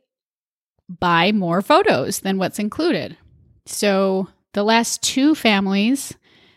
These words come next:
that have done sessions with me have gone a handful of photos over what was included, which for me ends up equaling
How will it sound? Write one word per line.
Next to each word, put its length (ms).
that 140
have 200
done 180
sessions 500
with 380
me 500
have 460
gone 480
a 40
handful 480
of 80
photos 320
over 220
what 160
was 140
included, 460
which 260
for 180
me 260
ends 280
up 140
equaling 640